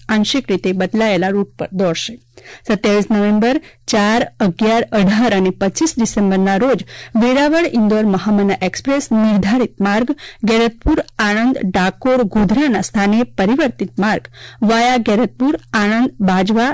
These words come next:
છાયાપુરી, ગોધરા થઈને ચાલશે. ટ્રેનના સંચાલન, સમય, સ્ટોપેજ અને સંરચના વિશે વિગતવાર માહિતી માટે રેલવેની વેબસાઇટની મુલાકાત લઈ શકાય છે.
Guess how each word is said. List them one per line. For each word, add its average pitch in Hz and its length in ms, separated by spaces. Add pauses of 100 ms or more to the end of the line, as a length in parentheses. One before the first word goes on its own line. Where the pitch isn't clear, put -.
(180)
છાયાપુરી, 196 560
ગોધરા 214 400
થઈને 180 340
ચાલશે. 175 540 (400)
ટ્રેનના 240 320
સંચાલન, 208 600
સમય, 202 440
સ્ટોપેજ 233 560
અને 208 260
સંરચના 196 560
વિશે 196 280 (340)
વિગતવાર 233 460
માહિતી 190 380
માટે 226 380 (260)
રેલવેની 240 380
વેબસાઇટની 180 560
મુલાકાત 208 500
લઈ 185 120
શકાય - 360
છે. - 200